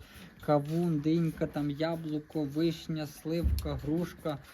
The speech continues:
персики, абрикоси, вони отакі їдять, картошечка молоденька, отаке. Розумієте, зараз,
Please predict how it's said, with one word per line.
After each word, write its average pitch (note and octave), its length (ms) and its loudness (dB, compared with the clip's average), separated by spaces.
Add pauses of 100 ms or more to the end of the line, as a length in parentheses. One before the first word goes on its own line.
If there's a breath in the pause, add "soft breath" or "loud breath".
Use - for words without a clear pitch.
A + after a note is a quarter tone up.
(340 loud breath)
персики, E3 520 -2
абрикоси, D#3 640 -2
вони D3 260 -2
отакі D3+ 380 -4
їдять, C3+ 300 0
картошечка D#3+ 840 -4
молоденька, C#3 680 -2
отаке. C#3 420 -6 (380 loud breath)
Розумієте, D3 400 -2
зараз, D3 280 -4